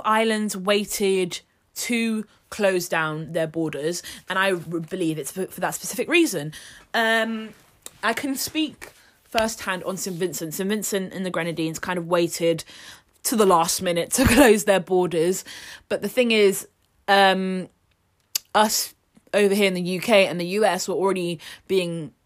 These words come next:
told that, you know, flying was just not gonna happen. It was not gonna be a thing. So we were kind of aware that, okay, all our, our holidays are gonna be cancelled. So that's one thing.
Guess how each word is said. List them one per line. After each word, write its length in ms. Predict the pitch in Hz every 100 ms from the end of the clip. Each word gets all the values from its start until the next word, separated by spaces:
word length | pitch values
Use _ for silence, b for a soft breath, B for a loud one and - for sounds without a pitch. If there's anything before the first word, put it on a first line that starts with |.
| _ -
told 580 | - 226 233 160 165 170
that, 300 | 156 139 202
you 80 |
know, 120 | 202 175
flying 500 | - 180 190 196 185
was 140 | 185
just 180 | - 196
not 200 | 196 180
gonna 140 | 180
happen. 260 | 202 - 190
It 60 |
was 120 | 156 170
not 100 | 156
gonna 160 | 170
be 140 | 165 170
a 40 |
thing. 380 | - 392 165 147 B B
So 180 | - 220
we 120 | 240
were 100 | 254
kind 220 | 240 226
of 80 | 202
aware 300 | 185 196 196
that, 240 | 165 - _ -
okay, 200 | 165 175
all 240 | 151 190 185
our, 280 | 165 165 - - - -
our 140 | 180
holidays 340 | 170 285 196 165
are 40 |
gonna 100 | 180
be 100 | 175
cancelled. 480 | 240 277 - - - B B B B B _ _ _ _ - - -
So 600 | - 208 202 202 190 - _ _ _ _
that's 300 | 175 190 -
one 180 | 170 160
thing. 320 | 147 101 160